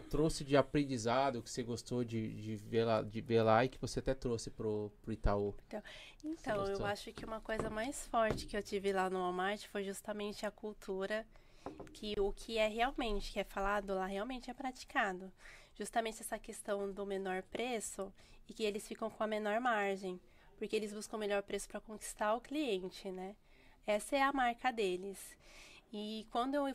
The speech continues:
Speaker 2: fui pro Itaú, porque assim, nas outras empresas que eu trabalhei não, não eram grande, porte grande, era porte médio, que não tinha muito esse negócio de
Speaker 1: Uhum.
Speaker 2: cultura, né?
Speaker 1: Uhum.
Speaker 2: Então, minha, minha primeira experiência de uma empresa com uma cultura forte foi o Walmart.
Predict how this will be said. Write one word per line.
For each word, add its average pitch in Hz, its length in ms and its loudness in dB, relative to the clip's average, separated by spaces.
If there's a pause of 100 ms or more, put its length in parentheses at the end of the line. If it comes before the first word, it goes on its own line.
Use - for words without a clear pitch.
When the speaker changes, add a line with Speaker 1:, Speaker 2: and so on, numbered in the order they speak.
Speaker 2:
fui 233 160 2
pro 220 200 -2
Itaú, 208 640 0
porque - 200 -6
assim, 311 180 0
nas 220 140 0
outras 240 240 -4
empresas 208 360 -6
que - 80 -10
eu 214 40 -8
trabalhei 214 540 0
não, 262 640 -2
não 240 260 2
eram 294 240 8
grande, 220 320 2
porte 208 340 0
grande, 202 340 -2
era 208 120 -2
porte - 400 -2
médio, 233 540 2
que - 140 -8
não 262 160 -2
tinha 269 300 -4
muito 247 180 -6
esse - 160 -12
negócio 226 240 0
de - 80 -8
Speaker 1:
Uhum. - 100 -12
Speaker 2:
cultura, 208 580 0
né? 208 220 -4 (140)
Speaker 1:
Uhum. 240 140 -12 (100)
Speaker 2:
Então, - 140 -8
minha, 214 220 -2
minha 220 220 -6
primeira 220 320 -4
experiência 254 540 0
de 214 80 -6
uma 214 120 0
empresa 202 340 -2
com - 100 -12
uma 208 100 -2
cultura 233 460 2
forte 226 440 4
foi 220 300 0
o 214 60 2
Walmart. 220 640 2